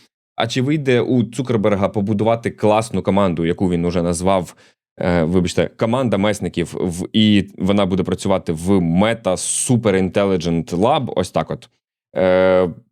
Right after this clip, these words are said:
ну, це гарне питання. У нього там, звісно, дуже класні люди: і Олександр Ванг, який був в Scale A I, і колишній C E O GitHub, який йому буде допомагати. Там, коротше, дуже класна команда зібралась,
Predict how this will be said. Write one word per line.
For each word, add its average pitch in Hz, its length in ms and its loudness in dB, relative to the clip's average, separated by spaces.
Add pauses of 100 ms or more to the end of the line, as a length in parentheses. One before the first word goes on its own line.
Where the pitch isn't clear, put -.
ну, 156 240 2
це 131 340 2
гарне 110 280 -2
питання. 73 360 -6
У - 20 2
нього 117 180 4
там, 104 140 0
звісно, 98 340 0
дуже 98 260 2
класні 92 600 0 (280)
люди: 135 340 4
і 98 180 2
Олександр 92 400 0
Ванг, 151 280 0
який 113 280 0
був 98 240 0
в 85 40 -8
Scale 101 300 0
A 98 180 4
I, 95 280 0 (220)
і 107 180 2
колишній 104 460 0
C 95 240 -2
E - 20 4
O 92 220 4
GitHub, 151 400 0
який 107 240 0
йому 104 180 2
буде 98 180 0
допомагати. 98 600 0
Там, 151 180 -2
коротше, 139 260 -4
дуже 147 260 0
класна 104 340 -2
команда 90 320 -2
зібралась, 123 460 0